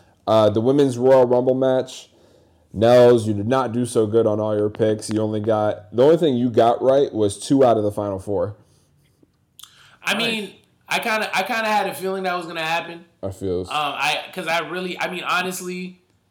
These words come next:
Speaker 2: you guys, you guys had all the right picks, and I, I really didn't wanna ride the wave. I was
Speaker 1: Yeah.
Speaker 2: the last one saying everything for everything, and I was like, "Man, I'm gonna just go different." But, I mean, it was,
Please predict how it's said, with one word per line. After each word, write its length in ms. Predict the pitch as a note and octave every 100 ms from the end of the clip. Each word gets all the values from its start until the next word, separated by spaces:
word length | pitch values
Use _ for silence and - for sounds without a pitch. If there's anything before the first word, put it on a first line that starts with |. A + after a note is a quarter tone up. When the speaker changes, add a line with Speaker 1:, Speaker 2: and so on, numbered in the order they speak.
| -
Speaker 2:
you 220 | - D#3 F#3+
guys, 420 | F#3 F#3 - D#3
you 80 | F3
guys 220 | F#3+ F#3+
had 160 | G3
all 100 | G3 G3
the 40 |
right 180 | G3+ G3
picks, 500 | G3+ A3 F#3+ - - _ _ _ _ - -
and 160 | D3
I, 200 | D3 C#3 -
I 260 | C#3 C3 B2+
really 260 | F3 E3+
didn't 240 | D#3 D#3+ D#3
wanna 200 | D#3 D#3
ride 240 | D#3 D#3
the 60 | D3
wave. 320 | D#3 D3 - _ _ _ - - G#2
I 60 |
was 120 | - F2
Speaker 1:
Yeah. 60 |
Speaker 2:
the 40 | C#3
last 240 | D3 D3
one 100 | D3 C#3
saying 260 | D3+ C#3+
everything 380 | C#3+ C#3+ C#3+ C3+
for 100 | C#3+
everything, 400 | D3 C#3+ D3+ D3
and 80 | C#3+
I 120 | C#3
was 100 | C#3
like, 160 | C#3 C3+
"Man, 120 | C#3
I'm 120 | C#3
gonna 100 | C#3
just 140 | C3+
go 120 | B2+ C3
different." 400 | C#3 B2+ G#2+ -
But, 380 | F#3 F#3 D3 - - _ _ -
I 160 | D#3
mean, 360 | E3+ E3 D#3 - _ _ _ _ _ _ _ C3+ B2+ B2 -
it 140 | A3
was, 240 | A3 E3+